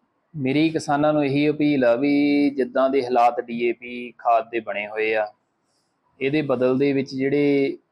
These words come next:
ਮਾਰਕੀਟ ਦੇ ਵਿੱਚ ਬਹੁਤ ਖਾਦਾਂ ਆ ਰਹੀਆਂ, ਜਿਨ੍ਹਾਂ ਦੇ ਵਿੱਚੋਂ ਫਾਸਫੋਰਸ ਤੱਤ ਆ ਜਿਹੜਾ ਉਹ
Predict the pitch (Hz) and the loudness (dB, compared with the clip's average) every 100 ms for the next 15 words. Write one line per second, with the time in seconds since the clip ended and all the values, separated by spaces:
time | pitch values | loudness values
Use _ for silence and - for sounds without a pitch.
0 | _ _ _ - 127 123 120 123 120 123 | _ _ _ -8 0 0 0 -2 -2 -2
1 | 120 117 110 113 113 113 117 117 110 117 | -4 -4 -4 -4 -4 -4 0 0 0 0
2 | 127 117 127 135 131 120 - 123 - 117 | -4 -2 -4 -2 -4 -6 -10 -10 -2 0
3 | 113 - 117 113 - 117 110 113 113 117 | 0 -4 -6 -6 -2 -4 -2 -2 0 2
4 | 120 110 110 | 0 0 -4